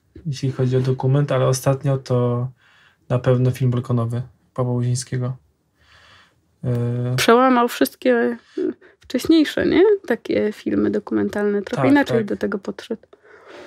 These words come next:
Speaker 1: Miałem wrażenie, że już trochę mnie nic nie zaskoczy w filmie dokumentalnym, no bo jednak, y, gama tego, co można zrobić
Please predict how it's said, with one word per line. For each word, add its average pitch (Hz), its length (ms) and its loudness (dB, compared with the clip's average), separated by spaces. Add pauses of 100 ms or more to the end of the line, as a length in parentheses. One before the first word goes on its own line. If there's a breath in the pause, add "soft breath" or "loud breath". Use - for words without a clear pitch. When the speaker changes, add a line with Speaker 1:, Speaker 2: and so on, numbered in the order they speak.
(180 loud breath)
Speaker 1:
Miałem 143 200 6
wrażenie, 143 720 4 (100)
że 120 580 0
już 127 200 -8
trochę 127 180 0
mnie 127 140 2
nic 127 180 2
nie 131 80 2
zaskoczy 127 540 -2
w 156 60 -10
filmie 123 180 0
dokumentalnym, 120 800 0 (640)
no 117 100 2
bo 113 180 2
jednak, 113 480 0
y, 113 420 -2 (640)
gama 127 320 6
tego, 131 240 2
co 131 120 0
można 127 240 4
zrobić 127 520 2